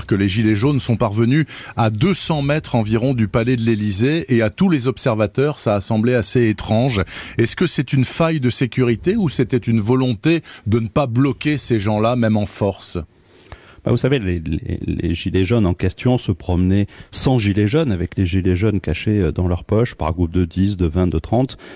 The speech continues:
Speaker 2: euh, et nous n'avions, nous n'avions pas, euh, décidé de, d'empêcher les promeneurs et les gens qui se déplaçaient à pied à Paris de se déplacer.
Speaker 1: D'accord.
Speaker 2: Donc un périmètre de sécurité a été mis en place autour de l'Élysée, c'est le périmètre habituel, euh, et il est assez courant qu'il y ait des manifestations, euh,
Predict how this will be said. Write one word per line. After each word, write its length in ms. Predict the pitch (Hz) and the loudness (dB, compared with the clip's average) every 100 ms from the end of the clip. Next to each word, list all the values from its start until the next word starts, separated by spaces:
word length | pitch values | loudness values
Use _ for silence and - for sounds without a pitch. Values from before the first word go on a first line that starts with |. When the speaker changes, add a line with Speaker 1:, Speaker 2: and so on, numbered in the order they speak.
| - | -6
Speaker 2:
euh, 200 | 98 92 - | 0 0 0
et 80 | 98 | 2
nous 120 | 98 | 2
n'avions, 380 | 95 90 92 - | 4 2 0 0
nous 140 | 92 98 | 0 2
n'avions 260 | 98 95 | 2 2
pas, 160 | 92 110 | 2 0
euh, 180 | 85 80 87 - - | 2 0 -2 -6 -6
décidé 640 | 104 104 95 - 90 120 | -6 -2 -2 -2 0 0
de, 160 | 98 87 | 0 -2
d'empêcher 600 | - 113 - 104 - 127 | -2 -2 -2 -2 0 0
les 200 | 107 87 | 0 -4
promeneurs 640 | - 104 98 104 117 104 | -2 0 2 4 2 2
et 40 | 87 | 0
les 100 | 87 | 0
gens 160 | 104 | 0
qui 160 | 104 95 | 0 -2
se 60 | 92 | -2
déplaçaient 340 | 90 92 - | -2 -2 0
à 80 | 92 | -2
pied 160 | - | 0
à 80 | 90 | -2
Paris 240 | - 101 120 | 0 -2 0
de 100 | 98 | -2
se 80 | |
déplacer. 460 | 87 98 104 - 87 - - | -2 -2 -4 -4 -8 -8 -10
Speaker 1:
D'accord. 200 | 101 - | -8 -2
Speaker 2:
Donc 100 | 85 | 0
un 100 | 92 | 0
périmètre 500 | 85 107 92 98 107 | 0 0 2 2 2
de 80 | 90 | 0
sécurité 540 | 87 92 - 95 92 92 | -2 -2 0 0 2 0
a 20 | |
été 180 | 85 87 | 0 0
mis 100 | 78 | 0
en 100 | 82 | 0
place 260 | 82 - | -2 -4
autour 220 | 80 90 | -4 -2
de 80 | 82 | -2
l'Élysée, 440 | 80 64 85 87 135 | -2 -2 0 0 0
c'est 140 | - | -2
le 60 | 82 | -4
périmètre 440 | 85 85 85 - | -2 0 0 -2
habituel, 680 | 90 82 - 82 80 95 135 - - - - | -2 -2 -2 0 2 2 0 -6 -20 -10 -2
euh, 160 | 87 78 - | 0 0 0
et 160 | 87 - 98 | -2 -2 -2
il 80 | 87 | 0
est 80 | |
assez 280 | 85 90 104 | 0 0 -2
courant 340 | - 87 87 113 | 0 0 2 0
qu'il 140 | 92 | 0
y 20 | |
ait 60 | 80 | 0
des 80 | 85 | 2
manifestations, 880 | 73 76 85 - 73 - 90 | 0 0 -2 -4 -6 -2 0
euh, 40 | 107 | 2